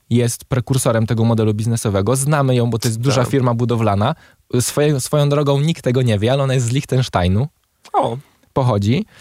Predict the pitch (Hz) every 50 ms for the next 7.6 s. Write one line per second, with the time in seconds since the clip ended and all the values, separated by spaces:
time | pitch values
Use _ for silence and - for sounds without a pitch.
0 | - - - - 143 160 202 214 196 - 160 139 143 143 151 147 135 117 110 -
1 | 160 202 220 175 143 127 131 135 131 110 110 - _ _ _ _ _ _ _ -
2 | - - 160 147 143 131 - 131 139 170 202 190 - - - 127 113 110 110 147
3 | 180 190 - - 123 123 143 147 - 147 123 120 117 120 131 131 131 117 120 113
4 | 117 113 113 98 113 127 143 151 147 139 139 131 - - 120 - 123 110 104 107
5 | 101 - 143 143 147 143 135 131 123 120 - 127 120 117 139 131 127 110 113 113
6 | - - - 127 175 220 208 - _ _ _ _ _ _ _ _ _ _ - 170
7 | 190 - - 131 117 104 113 120 143 175 208